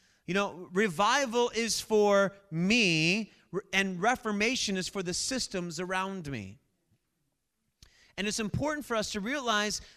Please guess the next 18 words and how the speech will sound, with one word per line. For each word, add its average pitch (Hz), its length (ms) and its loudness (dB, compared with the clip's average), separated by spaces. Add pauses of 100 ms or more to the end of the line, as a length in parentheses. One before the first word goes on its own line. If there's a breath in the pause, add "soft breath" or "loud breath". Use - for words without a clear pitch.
that 214 380 -2
the 190 140 -4
systems, 202 960 0
the 202 180 0
structures, 190 880 0 (200 loud breath)
how 262 360 -2
they 240 220 0
are 208 160 2
governed 190 720 -2 (180 loud breath)
need 226 580 0
to 240 100 0
change. 196 840 2 (220 loud breath)
And 220 260 2
in 285 340 -2
that 226 300 2
change 208 760 0 (260 loud breath)
is 220 360 2
it's 208 220 -4